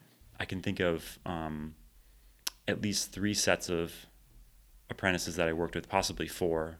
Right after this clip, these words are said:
that I worked with over the years. And they kinda,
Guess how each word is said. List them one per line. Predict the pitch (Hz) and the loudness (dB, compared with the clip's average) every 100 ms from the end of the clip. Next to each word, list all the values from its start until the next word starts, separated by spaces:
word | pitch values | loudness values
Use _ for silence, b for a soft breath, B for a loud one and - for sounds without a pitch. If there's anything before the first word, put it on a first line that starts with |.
| - | -2
that | 87 | 0
I | 80 | 2
worked | 85 85 | 0 -2
with | 98 - - - - - - | -4 -4 -6 -18 -20 -14 0
over | 98 85 | 0 2
the | 82 | 0
years. | 82 78 78 | 0 0 -2
And | 90 87 | -2 0
they | 87 | 0
kinda, | 85 90 85 78 | -2 0 0 0